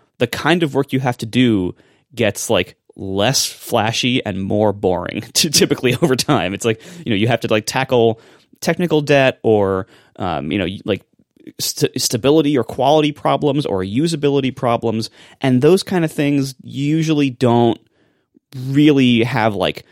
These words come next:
massive wow factor for the users. It's more of, you're, you're more, like, taking away problems or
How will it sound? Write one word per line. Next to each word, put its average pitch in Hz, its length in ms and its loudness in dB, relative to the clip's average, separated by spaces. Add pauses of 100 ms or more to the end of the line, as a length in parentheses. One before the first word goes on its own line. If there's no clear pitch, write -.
(140)
massive 107 840 -2
wow 107 380 0
factor 98 460 -2
for - 120 -8
the - 100 -8
users. 131 500 0 (340)
It's 127 220 -2
more 139 240 4
of, 120 180 0
you're, 139 240 2
you're 139 140 4
more, 147 160 2
like, 127 240 0 (400)
taking 151 320 0
away 110 320 4
problems - 720 -6 (440)
or 101 460 4